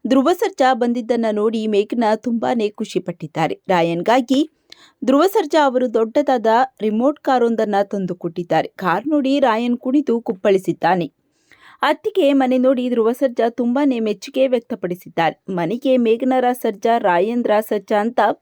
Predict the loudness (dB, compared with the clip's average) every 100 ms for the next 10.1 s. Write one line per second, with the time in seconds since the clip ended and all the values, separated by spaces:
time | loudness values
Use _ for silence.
0 | _ _ _ _ _ 0 0 2 0 0
1 | -2 -2 0 0 0 0 2 0 -2 -2
2 | -2 -2 -4 -2 -2 -2 -4 -2 0 0
3 | -2 -4 -4 -6 -8 -8 -6 -2 -4 -4
4 | -2 0 2 2 2 0 0 -2 -2 _
5 | _ _ _ 0 2 2 0 0 -4 -6
6 | -2 2 2 0 -4 0 0 0 -2 -2
7 | -4 -4 -8 -6 -4 -4 -2 0 0 -2
8 | -4 -4 -6 -4 -6 -6 -6 -6 -2 0
9 | 0 2 2 0 -2 0 0 0 2 0